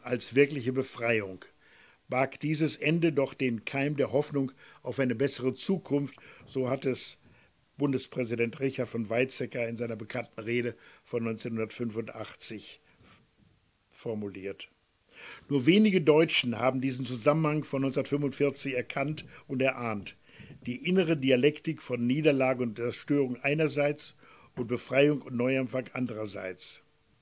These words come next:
Für alle anderen gilt, was ein älterer Bewohner des Ruhrgebiets im Rückblick auf den Untergang des Dritten Reiches sehr viel später einmal in die schlichten Worte fasste: „Hinterher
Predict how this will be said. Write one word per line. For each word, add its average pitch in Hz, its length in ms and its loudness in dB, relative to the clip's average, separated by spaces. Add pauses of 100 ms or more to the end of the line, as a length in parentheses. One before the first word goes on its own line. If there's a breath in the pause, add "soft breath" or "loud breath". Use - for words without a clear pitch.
(800 soft breath)
Für 127 220 -4
alle 127 180 2
anderen 160 460 2
gilt, 156 440 6 (500 soft breath)
was 127 200 -2
ein 123 100 2
älterer 151 540 4
Bewohner 127 420 2
des 123 220 -2
Ruhrgebiets 147 720 2
im 143 120 -4
Rückblick 147 500 -2
auf 123 140 -2
den 120 140 -6
Untergang 139 420 -2
des 131 160 -2
Dritten 131 260 -4
Reiches 123 600 0 (340 loud breath)
sehr 139 280 4
viel 135 160 0
später 135 500 -2
einmal 123 380 -2 (300 soft breath)
in 131 120 -6
die 120 80 0
schlichten 151 520 -2
Worte 123 280 2
fasste: 131 580 -2 (1040 soft breath)
„Hinterher 104 880 0